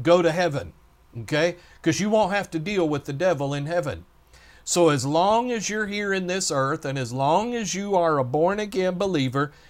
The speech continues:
you're going to have to deal with your adversary. But again, we've made it much harder, much more difficult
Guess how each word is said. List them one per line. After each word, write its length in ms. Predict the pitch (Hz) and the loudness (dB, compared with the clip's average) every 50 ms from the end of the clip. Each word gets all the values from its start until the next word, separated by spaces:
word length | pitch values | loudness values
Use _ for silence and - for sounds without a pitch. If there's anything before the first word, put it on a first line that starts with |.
| - - | -18 -6
you're 200 | - 139 151 151 | -2 0 2 2
going 420 | 123 127 147 151 160 185 208 220 214 | 2 0 2 2 2 2 0 -2 -6
to 200 | - 247 247 226 | -6 -6 -4 -4
have 280 | 208 165 170 175 175 - | -2 -2 -2 -4 -4 -8
to 100 | 202 208 | -10 -8
deal 340 | 180 165 156 156 156 160 156 | -4 -2 0 2 2 2 2
with 220 | 156 151 143 - | 0 -2 -4 -4
your 160 | 156 156 156 | -4 0 0
adversary. 880 | 165 180 185 175 151 147 139 131 - 151 135 123 120 117 117 131 143 - - _ _ - _ _ - | 0 0 0 0 -2 -4 -4 -4 -4 -4 -4 -4 -4 -4 -6 -6 -8 -10 -14 _ _ -20 _ _ 2
But 200 | 135 165 175 170 | 4 4 4 4
again, 640 | 160 143 156 202 269 254 196 151 139 151 180 180 - _ _ _ _ - | 0 -2 -4 -2 -2 0 0 0 -2 -4 -6 -10 -14 _ _ _ _ -8
we've 340 | 131 139 160 214 240 214 | -2 0 0 0 0 -2
made 280 | 214 196 190 185 175 165 | -2 -2 0 2 2 2
it 160 | 160 160 - | 0 -2 -4
much 400 | 139 151 160 180 226 262 262 - | -6 -4 -2 0 0 0 -2 -2
harder, 360 | 208 175 160 143 143 156 151 | -2 0 0 0 0 -2 -2
much 320 | 147 151 180 208 196 - - | -2 -2 -2 -2 -2 -6 -6
more 200 | 190 196 196 180 | -4 -4 -4 -2
difficult 720 | 156 180 170 175 143 127 - 139 139 135 135 - - - | -2 -2 -2 -2 -4 -6 -2 -2 0 0 0 -2 -6 -12